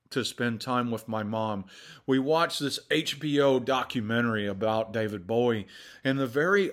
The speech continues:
opening scene is a quote from David Bowie that he gave in two thousand two. And it shared this: "At the turn of the twentieth century,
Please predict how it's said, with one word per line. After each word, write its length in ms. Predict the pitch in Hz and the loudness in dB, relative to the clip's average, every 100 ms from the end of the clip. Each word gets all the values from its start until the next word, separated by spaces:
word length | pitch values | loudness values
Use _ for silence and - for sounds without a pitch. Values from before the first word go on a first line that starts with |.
| 139 | 0
opening 500 | 180 185 180 165 135 | 0 0 -6 -4 -6
scene 640 | - - - 208 196 151 | -6 -4 -2 -2 0 0
is 160 | 131 127 | 0 0
a 60 | |
quote 540 | 123 - 156 170 147 - | -2 0 4 4 2 -2
from 180 | 131 | -4
David 400 | 117 139 156 127 | 2 2 2 -2
Bowie 280 | 123 156 143 | 2 4 4
that 140 | 113 113 | 2 -2
he 80 | |
gave 300 | 110 127 135 | -2 0 0
in 100 | 131 | 0
two 200 | 117 143 | -2 -4
thousand 480 | 135 131 123 110 101 | 0 0 0 -2 -6
two. 380 | - 131 113 98 - - - - - | 0 2 2 -4 -10 -20 -20 -14 -2
And 100 | 135 | 0
it 140 | 139 | 0
shared 420 | - 165 160 143 123 | 0 4 4 2 2
this: 460 | 135 107 - - - _ _ - _ _ _ _ _ _ _ _ _ _ _ | 2 2 -4 -12 -14 _ _ -20 _ _ _ _ _ _ _ _ _ _ _
"At 160 | 156 156 | 2 4
the 100 | 151 | 0
turn 420 | - 196 214 220 | 2 2 4 2
of 100 | 196 | 0
the 80 | 190 | 0
twentieth 420 | - 165 170 151 | 0 0 0 0
century, 600 | - 120 101 - 80 | 0 0 -2 -10 -16